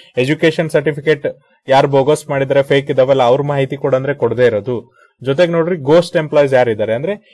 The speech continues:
real ಆಗಿರೋರೇ ಬೇರೆ ಮತ್ತೆ ಇಲ್ಲಿ ಕೆಲಸ ಮಾಡೋರೇ ಬೇರೆ ಇದಾರಲ್ಲ ಅಂತ employees ಗಳ ಮಾಹಿತಿಯನ್ನ ಕೊಟ್ರಿ ಅಂದ್ರೆ ಕೊಡದೇ ಇರೋದು. ಜೊತೆಗೆ ಏನಪ್ಪಾ ಅಂದ್ರೆ gross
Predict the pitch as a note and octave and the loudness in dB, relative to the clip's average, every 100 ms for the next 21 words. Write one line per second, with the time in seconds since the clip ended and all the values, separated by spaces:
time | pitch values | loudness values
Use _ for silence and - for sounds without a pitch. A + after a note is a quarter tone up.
0 | _ - B2+ D#3+ F3 F3 D#3+ E3 D#3+ D#3 | _ -4 2 4 6 4 4 4 4 2
1 | D#3 G3 D3+ C#3+ C#3+ C3+ _ _ C#3+ C#3 | 0 0 -2 -4 -6 -6 _ _ -8 0
2 | C#3 C#3+ E3 D#3 D3+ D#3 C#3 C3+ C3 A#2 | 0 2 0 2 2 2 2 2 2 0
3 | D3+ D3+ C#3+ D#3+ E3 D3+ D3+ D3 C#3+ D3+ | -2 -4 -2 0 0 2 0 0 0 -2
4 | C3 C3 C#3 C#3+ C#3 C#3 B2+ C3 C3+ A#2+ | 0 -2 -2 -4 -4 -4 -4 -6 -4 -6
5 | G#2+ A2+ G#2 G2+ C3 G2 _ _ _ _ | -2 -2 -2 -4 -6 -8 _ _ _ _
6 | _ A#2+ C#3 F#3+ F3+ E3+ D#3+ D3+ F#3+ - | _ -4 0 2 0 0 -2 -4 -2 -4
7 | B2 D3 E3+ | 0 2 2